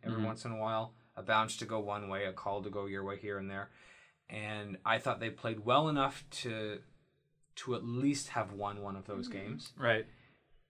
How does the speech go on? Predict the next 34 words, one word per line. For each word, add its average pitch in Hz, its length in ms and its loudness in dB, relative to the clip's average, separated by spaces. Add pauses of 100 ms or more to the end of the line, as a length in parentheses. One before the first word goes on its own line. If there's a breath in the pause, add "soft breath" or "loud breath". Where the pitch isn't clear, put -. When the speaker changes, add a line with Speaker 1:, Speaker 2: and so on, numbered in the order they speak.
Speaker 1:
And, 104 500 -4
uh, 104 360 4 (100)
you 110 160 -8
know 107 140 -2
what? 110 260 4 (960 soft breath)
Speaker 2:
Same 147 180 10
thing 156 140 8
Speaker 1:
That's - 0 -
Speaker 2:
with - 20 8
Speaker 1:
just 135 100 4
Speaker 2:
that 131 60 8
Speaker 1:
the 113 60 6
way - 60 2
it - 40 4
is. 107 80 2
Speaker 2:
Brazil-Mexico 113 480 0
game. 107 280 -2
Like, 107 160 -2
they, 113 200 6 (220)
Speaker 1:
Yeah. 107 460 4
Speaker 2:
that 123 320 8
was 123 240 6
just, 117 220 6
everyone 123 300 6
was 113 120 0
like, 110 140 2
"What 135 420 4
is 127 120 0
going 120 240 2
on?" 117 340 0 (760 soft breath)
Speaker 1:
Yeah. 104 240 0 (520 loud breath)
And 139 240 4
so, 147 400 4
uh, 131 400 10